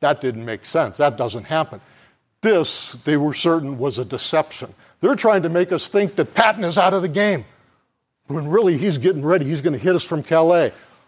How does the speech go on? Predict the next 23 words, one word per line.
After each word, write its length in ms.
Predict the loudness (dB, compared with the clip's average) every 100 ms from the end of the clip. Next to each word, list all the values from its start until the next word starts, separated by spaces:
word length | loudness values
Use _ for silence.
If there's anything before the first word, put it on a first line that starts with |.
| _ -2
All 560 | 2 4 6 4 2 -2
of 60 |
the, 160 | -2 -4
their, 400 | -4 -4 -4 -8 -10
their 200 | -8 -8
troops 680 | -6 -2 -2 -2 -16 -18 -20 -20 -10
in 240 | -8 -4
Normandy 500 | -4 -2 -4 -8 -8
were 200 | -8 -10
shifted 640 | -10 -6 -4 -4 -8 -20 -20 _ -20 -20 _ _
up 280 | 0 0 -2
to 100 | -12
Calais. 520 | -4 0 2 0 -4 -10 _ _ _ _ _ _ _ _ _ _ _ _ _ _ _ _ _
And 120 | -10 -10
of 80 |
course, 420 | -6 -6 -4 -10 -14 -10
as 160 | -6 -6
you 80 |
know, 320 | -6 -8 -12 -14
we 160 | -8 -6
invaded 460 | -4 -2 -2 -2 -4
in 140 | -6
Normandy, 580 | -8 -10 -12 -10 -10